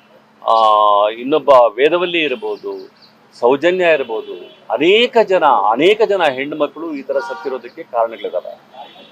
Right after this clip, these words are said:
ಅಲ್ಲಿಗ ಯಾವುದೋ ಒಂದು ಮೂಳೆ ಸರಿಯಾಗಿ ಸಿಗಲಿಲ್ಲ ಅಂದ್ರೆ, ಈಗ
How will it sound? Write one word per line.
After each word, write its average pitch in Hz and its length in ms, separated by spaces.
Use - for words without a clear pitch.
ಅಲ್ಲಿಗ 214 380
ಯಾವುದೋ 185 440
ಒಂದು 220 420
ಮೂಳೆ 190 360
ಸರಿಯಾಗಿ 196 460
ಸಿಗಲಿಲ್ಲ 190 420
ಅಂದ್ರೆ, 190 260
ಈಗ 123 300